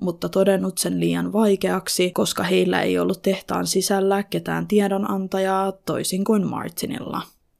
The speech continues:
He tapasivat kahvilassa Crumling ostoskeskuksessa,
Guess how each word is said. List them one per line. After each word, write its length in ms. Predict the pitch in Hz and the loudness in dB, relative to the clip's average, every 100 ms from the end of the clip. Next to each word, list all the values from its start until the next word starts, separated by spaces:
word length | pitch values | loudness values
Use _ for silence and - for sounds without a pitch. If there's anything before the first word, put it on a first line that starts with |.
| _ _ _ _ _ _ _ _ _ - | _ _ _ _ _ _ _ _ _ -6
He 60 | |
tapasivat 680 | 175 202 - 202 196 196 196 | -2 0 2 2 2 0 -2
kahvilassa 840 | - 196 202 202 202 196 - 202 208 | 0 0 2 2 2 2 2 2 0
Crumling 720 | - 190 185 185 185 185 185 190 | -2 0 0 0 0 -2 -4 -2
ostoskeskuksessa, 1400 | 196 - - 208 - 208 - 196 - 202 190 - 202 | -2 -2 -2 -2 0 -2 -2 -8 -4 -2 -2 0 -2